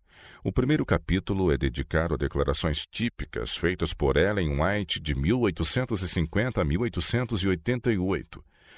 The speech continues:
mostrando sua posição bem definida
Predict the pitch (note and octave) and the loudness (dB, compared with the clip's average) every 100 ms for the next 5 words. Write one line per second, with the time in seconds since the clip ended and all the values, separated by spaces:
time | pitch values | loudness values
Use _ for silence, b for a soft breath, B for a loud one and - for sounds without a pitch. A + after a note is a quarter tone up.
0 | B B G2+ G2+ - B2 E2 D2+ - D2+ | B B 2 2 2 0 0 -2 0 0
1 | D#2 D2 C#2 - G#2 F2+ C#2 C#2 A2 B2 | 2 0 0 0 0 0 -2 2 2 4
2 | G#2 F#2+ E2 C#2+ F2+ F#2+ F#2+ | 0 2 2 4 2 4 0